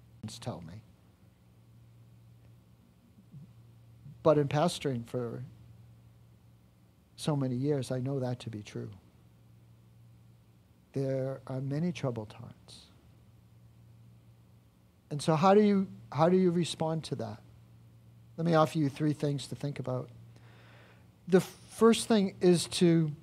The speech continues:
acknowledge the place that you're in, to stop. Peter did that. Next week, we're gonna see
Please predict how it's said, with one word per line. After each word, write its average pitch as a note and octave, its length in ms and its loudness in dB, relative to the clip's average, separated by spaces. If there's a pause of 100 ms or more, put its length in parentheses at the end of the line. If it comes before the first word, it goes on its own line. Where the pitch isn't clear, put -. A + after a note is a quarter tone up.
(1080)
acknowledge F3 800 6 (300)
the D#3 140 4
place F3 360 4
that D#3+ 200 0
you're D3+ 160 2
in, D3+ 160 -4 (1300)
to C#3 80 -2
stop. - 420 -6 (4000)
Peter A#3 320 6
did B2+ 200 0
that. A2+ 300 -8 (1300)
Next F3+ 240 0
week, D#3+ 400 2
we're D3+ 100 -4
gonna C#3+ 180 2
see C3+ 460 -2